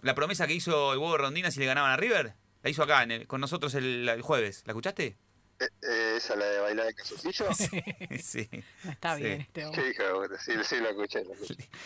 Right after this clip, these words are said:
Speaker 1: Le, hab-, hab-, ¿hablaste con él algo? ¿Le, le dijo algo? ¿Le dijiste algo?
Speaker 2: No, la verdad es que estaba difícil también, porque le teníamos que ganar a River primero. Eh, pero sí, yo creo que lo iba a hacer.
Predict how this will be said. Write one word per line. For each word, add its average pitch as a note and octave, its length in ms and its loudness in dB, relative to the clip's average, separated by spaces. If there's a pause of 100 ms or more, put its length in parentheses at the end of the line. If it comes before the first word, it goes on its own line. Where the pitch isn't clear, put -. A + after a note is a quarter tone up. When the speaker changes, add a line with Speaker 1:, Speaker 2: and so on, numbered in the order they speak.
(180)
Speaker 1:
Le, B2+ 160 2 (180)
hab-, G2 160 0
hab-, G2+ 560 -2
¿hablaste C#3+ 300 2
con C3+ 100 0
él C#3+ 140 2
algo? F3+ 260 4
¿Le, B2+ 220 -2
le A#2 120 -4
dijo C#3 220 0
algo? A3 220 2
¿Le A2 60 0
dijiste C3+ 260 -2
algo? A#3+ 260 -6 (1400)
Speaker 2:
No, B2+ 560 2 (460)
la A#2+ 120 -2
verdad B2+ 280 2
es F3+ 60 -2
que C#3+ 500 2 (280)
estaba C3 280 2
difícil B2 420 0
también, A2+ 400 0 (300)
porque G2+ 180 -2
le G#2+ 160 0
teníamos A2+ 240 2
que G#2+ 60 2
ganar A2 240 2
a A#2 40 2
River C#3 260 2
primero. A2 300 -4 (840)
Eh, G2+ 640 0 (540)
pero A2 440 2
sí, A3 180 0
yo F#3+ 140 -2
creo E3 160 0
que B2 100 0
lo A2 80 0
iba A2 80 2
a G2+ 40 0
hacer. G3 180 -2